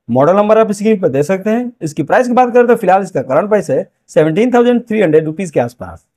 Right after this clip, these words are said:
इस इन्वर्टर बैटरी की कैपेसिटी है टू हंड्रेड ट्वेंटी एच की, जो आपको नॉर्मल यूज पर आराम से सात से आठ घंटे का बैकअप दे देगी। इसमें आपको फ़ोर्टी एट मंथ की वारंटी मिल जाती है। दोस्तों, यह बैटरी काफी ज्यादा डिमांडिंग है और इसकी लाइफ साइकिल भी काफी लॉन्गर है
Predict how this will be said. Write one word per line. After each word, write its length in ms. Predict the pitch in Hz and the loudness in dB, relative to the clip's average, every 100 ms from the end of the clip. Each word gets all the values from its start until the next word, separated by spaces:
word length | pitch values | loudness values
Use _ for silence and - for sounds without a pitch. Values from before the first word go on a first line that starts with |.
| _ - | _ -4
इस 140 | 233 | 0
इन्वर्टर 300 | 240 226 233 | 2 2 2
बैटरी 260 | 202 214 220 | 2 2 0
की 80 | 202 | 0
कैपेसिटी 420 | 160 165 170 165 | 0 0 -4 -2
है 100 | 147 | -2
टू 180 | 147 202 | -2 -2
हंड्रेड 220 | 175 185 | -2 -2
ट्वेंटी 280 | 170 139 165 | -2 -2 -2
एच 160 | 175 | -4
की, 180 | 208 240 254 - | -4 -6 -6 -8
जो 100 | 135 156 | 0 2
आपको 220 | 151 147 | 2 0
नॉर्मल 340 | 160 220 262 | 2 2 2
यूज 180 | 208 214 | 0 -2
पर 240 | - 147 - | -2 -2 0
आराम 280 | 147 208 247 | 0 0 0
से 160 | 160 | -4
सात 300 | 156 196 240 | -2 0 0
से 80 | 208 | -2
आठ 200 | - 180 | -2 0
घंटे 220 | 170 165 160 | 0 -2 0
का 100 | 139 | 0
बैकअप 280 | 135 180 | 0 -2
दे 140 | 160 120 | -4 -6
देगी। 320 | 110 98 95 _ _ _ - | -6 -12 -18 _ _ _ -12
इसमें 200 | 147 262 | -2 0
आपको 220 | 240 226 | 2 0
फ़ोर्टी 280 | 220 196 190 | -2 -2 0
एट 140 | 190 | 0
मंथ 140 | 180 165 | -2 -4
की 100 | 160 | -2
वारंटी 300 | 127 123 175 | -4 -2 -2
मिल 120 | 196 | 2
जाती 260 | 208 202 220 | 2 2 0
है। 160 | 285 - _ - | -2 -6 _ -6
दोस्तों, 460 | 131 175 - 202 277 - | 0 0 0 -2 -2 -2
यह 160 | 180 220 | 0 2
बैटरी 300 | 208 185 196 | 0 -2 -2
काफी 260 | 190 185 | 0 0
ज्यादा 220 | 190 175 175 | 2 4 4
डिमांडिंग 440 | 135 127 165 185 | 2 0 0 0
है 160 | 202 196 120 | -2 -6 -6
और 80 | |
इसकी 160 | 143 139 | -6 -2
लाइफ 180 | 151 226 | 0 2
साइकिल 280 | 214 196 165 | 0 -2 -4
भी 120 | 143 | -2
काफी 240 | 156 151 | 0 0
लॉन्गर 320 | 165 123 120 | 0 -2 -4
है 160 | 104 104 | -10 -16